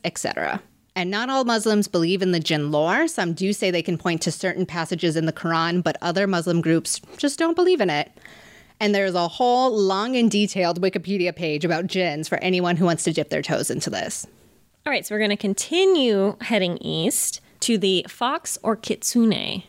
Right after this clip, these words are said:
Speaker 2: possessions.
Speaker 1: Ooh.
Speaker 2: So in the illusions episode, we spoke about the fox spirit or kitsune in Japanese lore. It might be kitsune. Forgive me. But anyway, to jog your memory, there's these things. They're called foxes.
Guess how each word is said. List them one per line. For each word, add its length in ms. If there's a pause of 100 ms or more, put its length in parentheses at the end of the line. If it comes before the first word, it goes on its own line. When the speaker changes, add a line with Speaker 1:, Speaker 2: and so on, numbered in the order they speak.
(140)
Speaker 2:
possessions. 760
Speaker 1:
Ooh. 40 (100)
Speaker 2:
So 340
in 140
the 100
illusions 480
episode, 480
we 80
spoke 220
about 200
the 80
fox 340
spirit 420
or 100
kitsune 360
in 600 (500)
Japanese 460
lore. 180
It 80
might 180
be 80
kitsune. 600 (280)
Forgive 500
me. 460 (560)
But 200
anyway, 240
to 100
jog 260
your 100
memory, 380 (360)
there's 160
these 120
things. 360 (140)
They're 120
called 260
foxes. 600